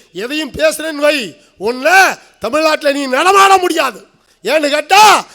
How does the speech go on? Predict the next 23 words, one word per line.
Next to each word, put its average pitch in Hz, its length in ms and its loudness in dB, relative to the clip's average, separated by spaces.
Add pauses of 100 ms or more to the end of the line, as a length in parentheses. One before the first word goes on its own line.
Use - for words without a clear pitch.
(260)
எத்தனையோ 415 500 0
நடிகர்களை 403 640 2 (240)
நாங்கள் 381 560 0
பார்த்து 392 380 2
விட்டோம். 320 320 2 (1300)
புரட்சி 359 360 0
தலைவர் 359 440 0
எம் 440 160 0
ஜி 427 60 6
ஆர் 392 280 6
என்னும் 320 260 -4 (260)
மகாசக்தி, 370 720 2 (360)
அவரோடு 294 480 2
மோதி 294 360 2 (300)
வெற்றி 330 240 0
கண்ட 311 220 -4 (400)
திராவிட 403 460 6
முன்னேற்ற 392 360 2 (140)
கழகம். 277 320 -4 (680)
மகா 277 340 0
நடிகன் 294 440 0
வீரபாண்டிய 247 560 -4
கட்டபொம்மன், 233 640 -4